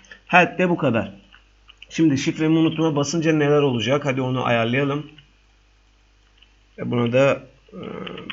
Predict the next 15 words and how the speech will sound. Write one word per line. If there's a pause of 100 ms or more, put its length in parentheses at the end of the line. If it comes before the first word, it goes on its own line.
(120)
pass, (1800)
repass
diyelim. (360)
Re,
remember
yani
unutmanın (160)
R'si. (1400)
Bunu
da (100)
girelim. (1600)
Şimdi (1120)
şifremi
unuttum
kısmında